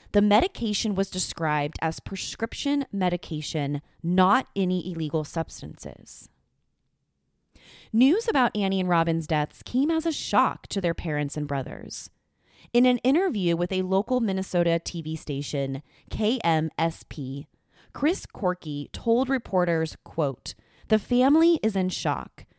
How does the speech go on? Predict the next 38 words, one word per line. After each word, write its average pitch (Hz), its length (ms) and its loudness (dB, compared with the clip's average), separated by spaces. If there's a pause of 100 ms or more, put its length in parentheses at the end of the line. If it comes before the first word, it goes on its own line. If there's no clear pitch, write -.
(260)
Everyone 294 320 6
is 349 100 0
trying 202 300 -2
to 202 120 -6
understand 170 640 -2
and 180 140 -4
come 202 260 -2
to 233 120 -4
terms 156 400 -4
with 160 140 -4
what 160 180 -2
happened," - 640 -10 (360)
end 156 220 -4
quote. - 420 -10 (920)
Nothing 359 520 4
about 208 260 4
the 208 80 2
sisters' 185 420 -4
deaths - 520 0 (120)
made 190 240 0
any 226 200 2
sense. - 640 -4 (480)
Both 208 320 6
women 175 320 2
were 170 100 0
physically 190 500 -2
active. 147 600 -4 (220)
In 190 120 2
fact, - 460 0
they 185 100 2
were 190 120 4
both 180 260 2
in 165 80 2
great 156 420 -2
physical 147 380 -4
shape. 143 440 -8 (560)
In 185 140 4
addition, 214 600 2